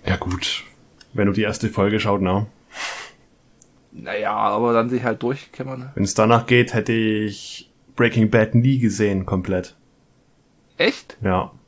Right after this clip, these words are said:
Speaker 1: Weil
Speaker 2: Hatte ich das
Speaker 1: erste
Speaker 2: nicht? Das
Speaker 1: Folge,
Speaker 2: hat
Speaker 1: mein Gott, da ist ein Krebskranker, der versucht irgendwie noch Geld für seine Familie ranzuscheffeln. Und es ist
Speaker 2: Boah,
Speaker 1: dann,
Speaker 2: was geht mich?
Speaker 1: das ist, weiß nicht.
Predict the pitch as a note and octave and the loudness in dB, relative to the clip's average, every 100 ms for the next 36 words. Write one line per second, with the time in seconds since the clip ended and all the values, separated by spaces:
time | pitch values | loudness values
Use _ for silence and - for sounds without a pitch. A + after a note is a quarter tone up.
0 | _ _ _ _ - G#2 B2 A#2+ - - | _ _ _ _ -8 0 0 2 2 2
1 | F#3 B2 A2 A2+ G#2 F#2+ _ - - - | 2 4 4 4 0 -2 _ -10 -10 -10
2 | _ - A2+ A2+ B2+ - - G#2+ A#2 A2+ | _ 2 4 6 4 2 -2 -2 -2 0
3 | B2 B2 - A#2 A#2 A2 - A2 B2+ B2 | 0 0 0 2 4 2 2 2 0 0
4 | B2+ A#2+ A2+ A2+ A#2 A#2 G#2+ G#2+ G#2 G#2 | 0 2 2 0 -2 0 0 0 0 2
5 | A2 A2 A2+ G#2+ G#2+ G#2 F#2+ - _ _ | 2 2 0 0 0 0 -2 -8 _ _
6 | _ _ _ - - G3 A2+ B2 A#2+ A#2 | _ _ _ -10 -6 -4 0 2 4 4
7 | G#2+ D3 D3 D3+ - - - - - D#4 | 4 2 4 4 2 -8 -8 -20 -12 -10
8 | - - B2+ B2+ - - - - - C3+ | -6 0 2 2 0 -2 -6 -6 0 2
9 | A2 - | 4 2